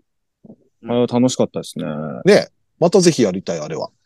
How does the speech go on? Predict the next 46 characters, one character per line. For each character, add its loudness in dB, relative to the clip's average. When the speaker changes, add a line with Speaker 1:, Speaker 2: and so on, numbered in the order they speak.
Speaker 2:
う 2
ん。 4
Speaker 3:
さ 0
あ、 6
次 2
の 6
方。 2
「途 2
中 4
で 6
寝 4
落 6
ち 0
し -2
て 2
し 0
ま 2
っ -18
た -2
の -4
で、 -6
タ -2
イ 0
ム -4
シ -4
フ -8
ト -6
視 -8
聴 -4
中。 -8
な 6
い 6
漫 6
画 6
を 8
当 6
て 0
る 2
ゲ 2
ー -2
ム -6
面 -4
白 -2
す -6
ぎ -4
る。 -12